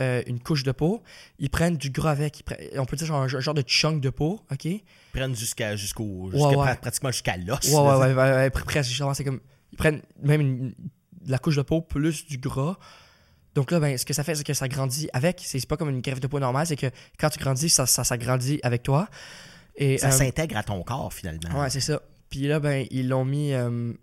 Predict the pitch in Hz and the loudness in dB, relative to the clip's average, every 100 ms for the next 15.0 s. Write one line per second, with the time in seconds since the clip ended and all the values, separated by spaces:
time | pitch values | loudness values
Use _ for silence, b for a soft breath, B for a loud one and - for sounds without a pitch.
0 | _ 113 - - - - - 127 123 127 | _ -18 -16 -14 -16 -18 -10 -6 -2 -2
1 | 131 143 135 120 117 B B - 123 127 | -2 -2 -2 -2 -4 B B -12 -2 0
2 | 123 113 120 127 131 120 - - 156 135 | 0 -2 -4 -4 -2 -4 -4 -6 -4 -4
3 | 117 123 120 - - - 143 123 113 - | -4 -2 -2 -4 -10 -6 -2 -2 -6 -8
4 | 120 120 117 120 143 202 B B B B | -6 -2 -2 0 0 -2 B B B B
5 | - 131 131 131 139 - - - 143 135 | -6 0 2 2 -2 -4 -10 -2 2 2
6 | - 127 123 101 - 139 135 - - 139 | 2 0 0 -4 -4 -2 -2 -2 -2 0
7 | 139 180 - - 143 - 127 127 131 139 | 2 0 -2 -2 -2 0 0 0 0 0
8 | 127 123 139 123 123 120 123 123 101 131 | 0 0 0 0 0 -2 -2 -4 -6 -4
9 | 120 135 120 123 120 123 117 131 196 B | -2 -4 -4 -4 -2 -4 -2 -4 -4 B
10 | B B B B 143 147 165 160 131 131 | B B B B 0 4 4 2 2 0
11 | 131 131 - - - - _ _ _ _ | -2 -6 -10 -20 -20 -20 _ _ _ _
12 | _ _ - - _ 143 139 135 131 - | _ _ -20 -20 _ -2 0 -2 -4 -2
13 | 165 143 131 135 151 135 131 143 - 131 | 0 2 2 0 0 -2 -2 -4 -2 -4
14 | 123 147 151 135 - 135 120 147 170 | -2 -2 -2 -4 -2 -2 -2 -2 -4